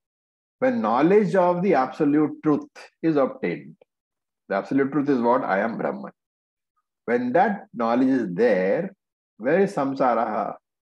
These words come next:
So what is being said here? Remember that samsaraha we described long ago. Samyak sarati asmin iti samsaraha. The word samsara is made of two things. There is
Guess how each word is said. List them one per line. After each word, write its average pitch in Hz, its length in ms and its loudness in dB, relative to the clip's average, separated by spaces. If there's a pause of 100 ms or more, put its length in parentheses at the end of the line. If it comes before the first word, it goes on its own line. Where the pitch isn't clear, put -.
(500)
So 117 80 -2
what 143 200 2
is 165 120 2
being 160 180 2
said 143 280 0
here? 139 320 2 (1120)
Remember 160 520 4
that 170 300 0 (720)
samsaraha 156 760 2
we 143 160 2
described 113 640 -2 (440)
long 92 220 -2
ago. 80 240 -6 (100)
Samyak 127 460 -2
sarati 113 480 -2
asmin - 500 -8
iti 180 140 -6
samsaraha. - 560 -10 (1160)
The 101 80 -4
word 156 240 4
samsara 156 680 0
is 165 80 -2
made 127 220 0
of 160 220 -2
two 147 180 2
things. - 640 -12 (2000)
There 127 160 2
is - 260 -4